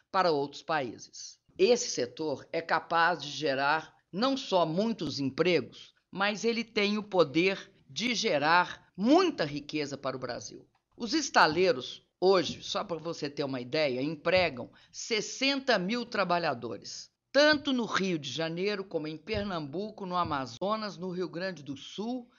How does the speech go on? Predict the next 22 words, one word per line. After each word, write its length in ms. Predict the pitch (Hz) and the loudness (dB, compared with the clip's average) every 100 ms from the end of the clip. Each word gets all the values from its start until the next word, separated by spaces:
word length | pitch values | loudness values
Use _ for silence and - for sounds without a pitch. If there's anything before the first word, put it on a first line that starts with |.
| - | -6
na 220 | 226 277 | 0 2
Bahia, 720 | 208 185 143 185 240 277 262 - _ | 4 2 2 0 0 0 -2 -8 _
em 240 | 302 370 359 | 2 2 0
São 360 | - 220 180 | -4 -4 -4
Paulo 600 | - 180 202 220 220 226 - | -2 4 4 4 0 -8 -8
e 240 | 214 220 - | -8 -6 -4
em 160 | 196 | -6
Santa 420 | 196 - 160 165 165 | -6 -6 -6 -6 -6
Catarina. 600 | 156 175 165 123 90 - _ _ - | -4 0 0 -2 -8 -16 _ _ -2
Mas 540 | 156 196 151 - - 240 | 6 6 6 2 -10 -2
não 180 | 311 | 4
é 80 | 320 | 4
só 320 | 247 - 196 | 2 4 4
para 220 | 175 156 160 | 6 4 4
esses 400 | 180 180 135 131 | 4 2 -4 -6
estados 760 | 117 - 185 175 - - - | -6 2 6 8 6 -2 -4
que 80 | 220 | -2
a 60 | |
indústria 400 | 220 185 196 220 | 0 -2 -6 -8
naval 360 | 202 190 151 170 | -6 -6 -4 -6
é 60 | 175 | -6
importante. 880 | 170 185 - 135 101 - - - | -4 -4 -4 -10 -10 -14 -20 -20